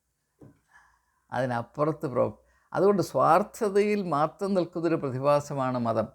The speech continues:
ഇതിനെ അതിജീവിക്കണമെന്നാണ് യേശുവിൻ്റെ പഠിപ്പീര് ആദ്യം മുതൽ അവസാനം വരെ. അതുകൊണ്ടാണ് പറയുന്നത്, "നീ സ്വയം ത്യജിച്ച്", ഈ സ്വയം ത്യജിക്കുക എന്ന് പറയുന്നത് നിൻ്റെ സ്വാർത്ഥതയാണ്. കയീൻ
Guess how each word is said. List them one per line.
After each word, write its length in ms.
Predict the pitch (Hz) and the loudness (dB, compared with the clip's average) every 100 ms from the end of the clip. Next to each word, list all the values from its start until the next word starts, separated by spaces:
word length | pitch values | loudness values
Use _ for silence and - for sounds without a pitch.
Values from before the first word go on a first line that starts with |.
| _ _ _ _ _ _ _ _ - - | _ _ _ _ _ _ _ _ -20 -4
ഇതിനെ 360 | 190 226 254 240 | 0 2 2 2
അതിജീവിക്കണമെന്നാണ് 1200 | 180 151 190 202 262 247 247 233 208 180 160 147 131 | 2 2 2 2 0 0 -2 0 0 0 -2 -2 -2
യേശുവിൻ്റെ 380 | 131 143 131 127 | -4 -6 -8 -6
പഠിപ്പീര് 420 | 110 107 107 110 123 | -8 -8 -6 0 2
ആദ്യം 220 | 131 127 | 2 0
മുതൽ 160 | 120 117 | -2 -4
അവസാനം 420 | 110 107 107 107 98 | -6 -8 -8 -6 -6
വരെ. 120 | 104 | -4
അതുകൊണ്ടാണ് 360 | 113 143 139 135 127 | -2 -2 0 -2 -2
പറയുന്നത്, 300 | 127 135 135 | -2 -2 -2
"നീ 100 | 202 277 _ _ _ _ _ _ _ | -4 -6 _ _ _ _ _ _ _
സ്വയം 420 | - 131 139 131 123 | -4 0 2 0 -2
ത്യജിച്ച്", 500 | 123 117 113 - 92 - - | -4 -4 -4 -6 -10 -10 -12
ഈ 120 | 127 | -12
സ്വയം 400 | 123 - 104 123 156 | -10 -8 -6 -4 -2
ത്യജിക്കുക 340 | 151 147 156 | -2 -2 -4
എന്ന് 120 | 151 | -4
പറയുന്നത് 180 | 151 147 | -6 -6
നിൻ്റെ 140 | 156 165 | -6 -6
സ്വാർത്ഥതയാണ്. 880 | 110 113 - - 180 165 151 127 107 - _ _ _ _ _ _ _ _ _ _ _ _ _ _ _ _ _ _ _ | -4 -2 -4 -6 -2 0 0 0 -4 -10 _ _ _ _ _ _ _ _ _ _ _ _ _ _ _ _ _ _ _
കയീൻ 480 | 104 117 151 175 | -4 0 2 2